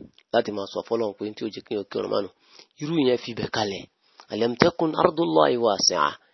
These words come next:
Ṣé ilẹ̀ Ọlọ́run Ọba ò fẹ̀ ni? Ìyẹn ni pé ilẹ̀ Ọlọ́run Ọba fẹ̀. "فتهاجروا فيها."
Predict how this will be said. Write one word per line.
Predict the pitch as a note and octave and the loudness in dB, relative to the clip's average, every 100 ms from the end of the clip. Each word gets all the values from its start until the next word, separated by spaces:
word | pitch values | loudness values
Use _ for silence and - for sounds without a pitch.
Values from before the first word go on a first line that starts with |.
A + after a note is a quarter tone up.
| _ _ _ | _ _ _
Ṣé | - D#3 | 0 2
ilẹ̀ | D3 B2 B2 | 2 2 2
Ọlọ́run | C#3+ C#3+ | 2 2
Ọba | A#2+ A#2 A#2 | 2 2 2
ò | G#2 | 2
fẹ̀ | - G2 G#2+ | 0 -2 -2
ni? | A#2 A2 - | -4 -8 -10
Ìyẹn | B2+ C#3 | -4 -2
ni | |
pé | D#3 | -2
ilẹ̀ | E3+ D#3+ | 2 2
Ọlọ́run | F3+ E3 | 4 2
Ọba | D#3+ E3+ | 2 0
fẹ̀. | - F3 D3+ - _ _ _ _ _ _ | 2 4 4 2 _ _ _ _ _ _
"فتهاجروا | D#3+ E3 E3+ A3 E3+ E3+ E3 | -4 -2 0 2 2 2 0
فيها." | C3+ A2+ A2+ | -8 -10 -10